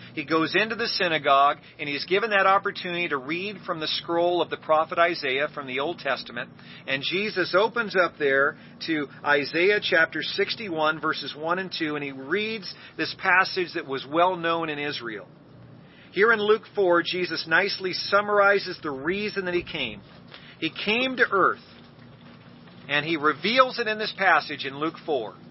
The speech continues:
He came to earth to do these things. He says that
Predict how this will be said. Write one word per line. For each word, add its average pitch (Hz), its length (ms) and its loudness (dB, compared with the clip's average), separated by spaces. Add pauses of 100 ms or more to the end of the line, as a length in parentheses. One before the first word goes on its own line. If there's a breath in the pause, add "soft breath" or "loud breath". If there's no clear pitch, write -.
(340 loud breath)
He 143 120 -4
came 240 400 -2
to 226 140 0
earth 185 300 4
to 165 100 -6
do 170 180 -2
these 156 300 -6
things. 117 480 -10 (580 loud breath)
He 165 120 -4
says 190 480 4
that 156 120 -2